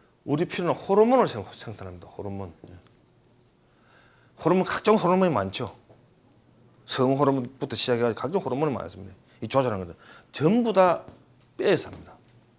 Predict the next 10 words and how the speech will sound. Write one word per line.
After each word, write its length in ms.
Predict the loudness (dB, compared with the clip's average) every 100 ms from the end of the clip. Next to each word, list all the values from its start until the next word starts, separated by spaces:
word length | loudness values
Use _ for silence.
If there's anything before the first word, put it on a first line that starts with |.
| _ _ _ _ _ _ _ _ -16
그 80 | 2
다음에 180 | 4 4
뭐를 260 | 4 2 2
하느냐? 420 | 0 -2 -4 -8 -20 _ -20 -20 -20 -18 -10
비타민. 580 | -4 0 2 2 -2 -10 -18
예. 160 | -18 -18 -20 -20 -20 _ _ _ _ _ _ _ -20 -20 _ _ _ _ _ -6
전부 260 | -2 0
뼈에서 240 | 0 -4 -4
다 100 |
해요. 120 | -16